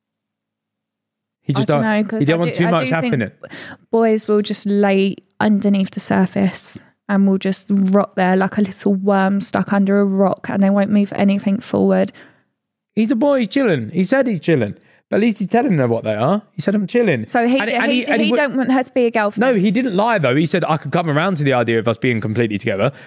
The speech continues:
Speaker 1: But at the minute, they're
Speaker 2: Yeah.
Speaker 1: just dating. And he, and he's le-, he's
Speaker 2: I,
Speaker 1: told
Speaker 2: I,
Speaker 1: her.
Speaker 2: I think as, as long as he's not dating other people, or if he is, he's honest with you about that as well,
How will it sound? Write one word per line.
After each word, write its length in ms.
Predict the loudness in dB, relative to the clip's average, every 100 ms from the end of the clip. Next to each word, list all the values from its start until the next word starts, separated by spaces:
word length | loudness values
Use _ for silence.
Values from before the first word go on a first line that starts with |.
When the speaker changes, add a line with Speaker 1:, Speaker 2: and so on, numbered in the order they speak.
| -4
Speaker 1:
But 120 | -2
at 40 | 0
the 80 |
minute, 400 | 0 0 -2 -4 -8 _ -2
they're 80 |
Speaker 2:
Yeah. 80 | 0
Speaker 1:
just 140 | 0 0
dating. 420 | 0 0 -4 -8 -4
And 140 | -4
he, 80 | -4
and 140 | -2 0
he's 240 | 0 0
le-, 140 | 0 0
he's 260 | 0 0 0
Speaker 2:
I, 80 | 0
Speaker 1:
told 200 | 0 0
Speaker 2:
I, 140 | 0
Speaker 1:
her. 120 | 0 0
Speaker 2:
I 80 |
think 260 | -2 -4 -2
as, 200 | -4 -2
as 260 | -2 -2 0
long 220 | 0 0
as 100 | 0
he's 160 | 0
not 140 | -2 0
dating 260 | -2 0
other 160 | 0 0
people, 420 | 0 0 2 2
or 120 | 2
if 100 | 0
he 180 | 0 0
is, 180 | 0 0
he's 180 | -2 2
honest 320 | 2 2 0
with 160 | -2 0
you 80 |
about 260 | 0 0 0
that 140 | 0
as 100 | 0
well, 160 | 0 0